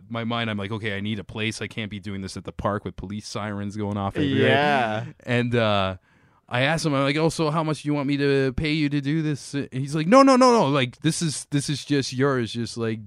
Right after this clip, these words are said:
Speaker 1: do, do your thing, and we'll be happy." And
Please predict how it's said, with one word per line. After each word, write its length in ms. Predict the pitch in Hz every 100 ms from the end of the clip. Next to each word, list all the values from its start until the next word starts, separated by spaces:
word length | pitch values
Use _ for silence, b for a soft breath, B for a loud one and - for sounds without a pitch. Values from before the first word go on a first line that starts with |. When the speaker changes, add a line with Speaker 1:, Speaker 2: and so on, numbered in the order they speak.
| 101
Speaker 1:
do, 360 | - 123 120 113
do 160 | - 120
your 180 | 113
thing, 400 | 107 127 131 113
and 460 | 101 95 92 95 101
we'll 140 | 107 101
be 160 | 107
happy." 480 | 104 104 - 107 101
And 300 | 95 98